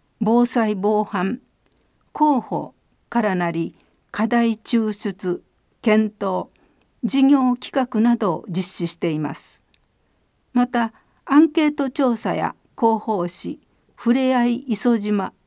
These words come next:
の発行、先進地視察、敬老会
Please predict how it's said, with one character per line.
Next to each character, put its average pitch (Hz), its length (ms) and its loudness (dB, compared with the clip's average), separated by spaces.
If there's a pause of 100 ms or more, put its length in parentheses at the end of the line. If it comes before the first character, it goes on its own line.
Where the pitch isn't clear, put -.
(100)
の 247 120 2
発 214 220 -4 (120)
行、 190 300 -6 (800)
先 277 320 6
進 262 320 6
地 247 260 -4
視 - 220 -6
察、 - 480 -6 (640)
敬 240 240 4
老 202 200 0
会 - 340 -8